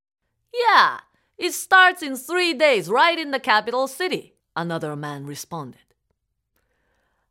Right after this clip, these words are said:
"I hear that whoever wins the tournament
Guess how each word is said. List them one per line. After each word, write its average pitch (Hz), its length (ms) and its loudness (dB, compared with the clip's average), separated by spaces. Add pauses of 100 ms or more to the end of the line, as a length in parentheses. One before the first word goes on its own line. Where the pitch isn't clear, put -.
(140)
"I 175 200 -2
hear 285 400 -2
that 240 300 4
whoever 294 580 2
wins 277 380 -4
the 240 120 0
tournament 185 640 -2